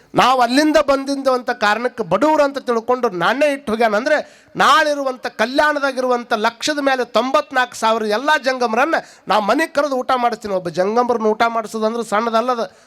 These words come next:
ಜಂಗಮ ಅಂದ್ರೆ ನಾವೊಬ್ಬನ ಅಂತ ತಿಳ್ಕೊಳಕ್ ಹೋಗ್ಬ್ಯಾಡ್ರಿ. ಜಾತಿ ಜಂಗಮರ ಬಗ್ಗೆ ಹೇಳಕತ್ತಿಲ್ಲ. ಹಸಿದು ಬಂದಿರತಕ್ಕಂಥ ಯಾವುದೇ ಒಬ್ಬ ವ್ಯಕ್ತಿಯನ್ನು ಊಟ ಮಾಡಿಸಿದೆ ಅಂತಂದ್ರೆ ಅದು ಜಂಗಮಗೆ ಊಟ ಮಾಡಿಸ್ದಂಗನ ಅನ್ನುವಂಥದ್ದನ್ನು ತಲೆಯಾಗಿಟ್ಕೋಬೇಕು. ಆ ಜಂಗಮಗೆ ಒಂದಿಷ್ಟು ಏನಾದರೂ ಊಟ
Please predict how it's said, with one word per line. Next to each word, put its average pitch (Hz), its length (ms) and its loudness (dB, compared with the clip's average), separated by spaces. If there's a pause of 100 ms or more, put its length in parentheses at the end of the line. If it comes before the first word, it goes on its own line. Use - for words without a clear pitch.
(140)
ಜಂಗಮ 233 380 2
ಅಂದ್ರೆ 254 180 -2
ನಾವೊಬ್ಬನ 247 460 2
ಅಂತ 247 140 -4
ತಿಳ್ಕೊಳಕ್ 240 380 0
ಹೋಗ್ಬ್ಯಾಡ್ರಿ. 233 560 -2 (260)
ಜಾತಿ 214 320 0
ಜಂಗಮರ 254 420 0
ಬಗ್ಗೆ 233 240 -2
ಹೇಳಕತ್ತಿಲ್ಲ. 247 500 0 (440)
ಹಸಿದು 277 340 0
ಬಂದಿರತಕ್ಕಂಥ 240 760 0
ಯಾವುದೇ 220 400 4
ಒಬ್ಬ 240 240 2
ವ್ಯಕ್ತಿಯನ್ನು 226 540 -2
ಊಟ 214 280 -2
ಮಾಡಿಸಿದೆ 226 400 -4
ಅಂತಂದ್ರೆ 233 640 0
ಅದು 170 180 -2
ಜಂಗಮಗೆ 196 460 0
ಊಟ 196 180 -4
ಮಾಡಿಸ್ದಂಗನ 190 720 -2 (240)
ಅನ್ನುವಂಥದ್ದನ್ನು 185 640 -2
ತಲೆಯಾಗಿಟ್ಕೋಬೇಕು. 180 800 -2 (500)
ಆ 208 200 4
ಜಂಗಮಗೆ 240 580 -2
ಒಂದಿಷ್ಟು 240 420 -2
ಏನಾದರೂ 220 320 0
ಊಟ 196 240 -4